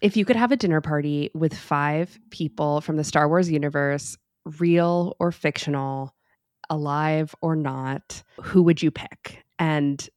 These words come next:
the object is good conversation. So in the past couple of years, Caitlin and I have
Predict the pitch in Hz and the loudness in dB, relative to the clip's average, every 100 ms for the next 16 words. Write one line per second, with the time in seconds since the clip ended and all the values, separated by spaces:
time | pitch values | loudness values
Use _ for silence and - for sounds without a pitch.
0 | - 160 - 151 151 147 190 - 160 143 | -8 -2 0 2 0 0 -2 -2 -8 -4
1 | 160 147 - 143 135 - 123 - 90 - | -2 -2 -2 -2 -2 -4 -6 -6 -8 -6
2 | - - 160 151 - 160 156 - 165 - | -8 2 4 4 4 2 2 2 2 0
3 | 220 285 226 180 175 170 165 160 156 156 | -2 0 4 6 4 2 -2 -2 0 0
4 | 156 147 | 0 -4